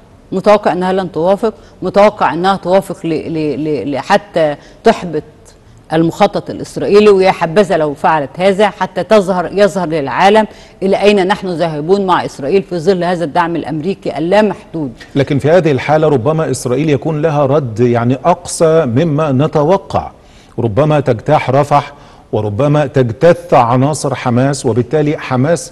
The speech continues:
Speaker 2: الآن تغامر بمصيرها وب-، وبوجودها، آه، وتحديداً في مدينة رفح آخر مربع يمكن أن، آه، يعني تحتمي وتتحصن به.
Speaker 1: أنا عايزة أقول لك يعني أنا أشك كثير أن تكون، آه،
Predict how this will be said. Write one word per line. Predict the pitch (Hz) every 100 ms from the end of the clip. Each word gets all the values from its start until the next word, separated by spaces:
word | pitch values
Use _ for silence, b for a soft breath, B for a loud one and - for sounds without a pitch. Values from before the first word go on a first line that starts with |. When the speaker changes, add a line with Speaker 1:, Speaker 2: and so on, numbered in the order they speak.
| -
Speaker 2:
الآن | 123 143 139 135 127 B B -
تغامر | 151 123 185 214 170 127
بمصيرها | 127 127 120 165 170 131 151
وب-، | 160 139 123
وبوجودها، | 120 123 123 123 123 123 120 170 143 135 147 B B B
آه، | 131 147
وتحديداً | 151 147 131 127 190 170 160
في | 165
مدينة | 143 131 190 175
رفح | 180 180 170 - 165
آخر | 196 - 180
مربع | 151 139 165 165 165 147
يمكن | 131 180 156 160
أن، | 147 175 170 - b b b
آه، | 135 139
يعني | 131 123 143 131
تحتمي | 131 - - 208 190
وتتحصن | 151 139 135 131 196 190 190 170
به. | 208 - - b b b b -
Speaker 1:
أنا | 196
عايزة | 202 226 208
أقول | 214 214
لك | 202 170
يعني | 165 165 -
أنا | 220 175
أشك | 160 202 202 -
كثير | 175 - 185 147
أن | 165
تكون، | 160 - 196 185 160 135 127
آه، | 107 -